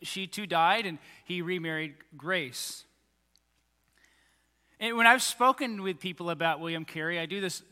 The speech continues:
little course sometimes, and we run through his thoughts with his first wife, and I always ask the question, like, "Well, what do you think he should have said?" And it's always interesting to hear how, like, our popular,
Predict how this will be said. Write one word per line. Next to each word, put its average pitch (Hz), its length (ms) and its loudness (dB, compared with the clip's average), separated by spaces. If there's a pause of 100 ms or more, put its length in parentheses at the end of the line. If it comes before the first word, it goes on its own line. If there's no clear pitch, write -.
little 190 220 -4
course 202 320 -4
sometimes, 160 560 -4
and 160 60 -8
we 156 160 -6
run 180 360 -2
through 190 260 -2
his 175 460 -4 (140)
thoughts 175 400 6
with 165 100 -8
his 160 200 -8
first 170 280 -6
wife, 160 300 0
and 151 80 -4
I 151 60 0
always 156 160 -2
ask 156 180 -6
the 151 80 -14
question, 151 420 -6
like, 139 160 -8
"Well, 147 440 -2 (800)
what 165 140 -2
do 208 80 -4
you 202 80 -4
think 196 240 -8
he 190 100 -6
should 233 220 -8
have 160 100 -8
said?" 123 420 -8
And 123 120 -12
it's 131 120 -14
always 170 220 0
interesting 156 440 -10
to 147 40 -6
hear 156 240 -6
how, 147 220 -2
like, 139 220 -6
our 135 100 -4
popular, 147 640 -4